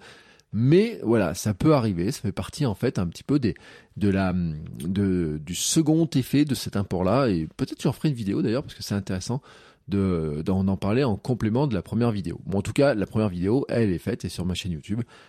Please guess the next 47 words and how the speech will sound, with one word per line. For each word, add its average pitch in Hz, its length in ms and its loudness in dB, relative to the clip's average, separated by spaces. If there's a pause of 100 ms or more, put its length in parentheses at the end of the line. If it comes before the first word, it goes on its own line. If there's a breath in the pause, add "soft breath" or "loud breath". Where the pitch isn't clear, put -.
(140 loud breath)
si - 160 -8
vous 101 100 0
cherchez 92 280 -4
Bertrand 101 260 -4
Soulier 92 200 -4
sur 85 180 -8
YouTube, 101 240 -4
vous 92 120 -4
allez 85 100 -2
voir 90 180 -2
la 87 80 -2
vidéo, 80 340 -4
elle 90 80 -2
est 76 80 -8
faite, - 340 -6
et 123 200 2
dedans, 110 280 0
il 127 60 2
y - 20 2
a 90 40 0
d'autres 117 240 0
conseils, 104 380 -2
notamment 101 420 0
pour - 160 -10
lancer 78 260 -8
votre 85 160 -6
podcast, 92 520 -4 (360 loud breath)
développer 110 400 2
un 85 80 2
podcast, 104 500 -2
monétiser 92 360 -2
un 80 60 -4
podcast, 98 500 -4
les 76 100 -8
outils, 110 280 -6
et - 60 -2
cetera. - 380 -10 (340)
Voilà, 110 380 0
maintenant, 185 400 2
venons-en 143 420 2
au 131 120 2
cœur 139 220 2
du 87 100 -6
sujet 95 280 -2
de 85 100 -2
cet - 220 -8
épisode, 107 360 -4